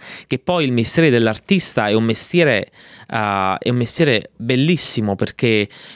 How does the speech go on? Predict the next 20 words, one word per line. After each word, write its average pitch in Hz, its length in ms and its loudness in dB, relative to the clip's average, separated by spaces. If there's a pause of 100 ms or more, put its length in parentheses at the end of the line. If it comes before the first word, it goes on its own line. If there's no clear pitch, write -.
tu 151 180 4
hai 113 220 2
l'opportunità 123 1000 -2 (120)
in 131 180 0
diverse, 123 800 0
ehm, 101 540 -2
in 117 120 -4
diverse, 107 880 0
ehm, 95 440 -2
occasioni 151 800 0 (280)
di 143 140 0
poter 160 340 2
esprimere 139 440 0
a 104 40 -2
seconda 139 420 -2
dei 113 100 0
personaggi 135 840 -2 (180)
un 147 120 2
messaggio 127 480 0
diverso 98 600 0